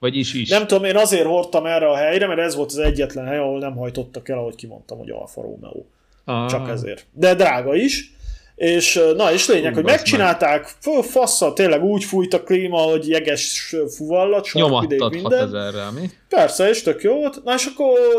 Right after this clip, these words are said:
Speaker 2: jöttem haza az előző fuvarról, tudod, egy hétig állt a kocsi,
Speaker 1: Ja.
Speaker 2: vagy tíz napig a telephelyen. Beleülök, és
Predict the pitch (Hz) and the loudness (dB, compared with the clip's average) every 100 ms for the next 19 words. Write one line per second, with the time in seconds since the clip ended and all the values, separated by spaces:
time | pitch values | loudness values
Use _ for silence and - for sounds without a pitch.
0 | 208 262 302 185 160 190 180 151 175 185 | 2 0 0 0 0 0 0 0 2 2
1 | 143 139 - 294 285 214 170 165 175 185 | 0 -2 -4 -6 0 0 0 0 0 0
2 | 160 147 143 156 139 - 123 156 - 143 | -2 -4 -2 -2 -2 -6 -4 -4 -2 -4
3 | 131 101 92 156 131 139 131 135 131 127 | -4 -4 -4 -6 -6 -10 -8 -6 -6 -4
4 | 254 233 - 190 170 151 - - - - | -2 -2 0 2 2 -2 -10 -20 -20 -10
5 | 285 349 285 226 208 185 180 180 | -2 2 4 4 2 2 0 -4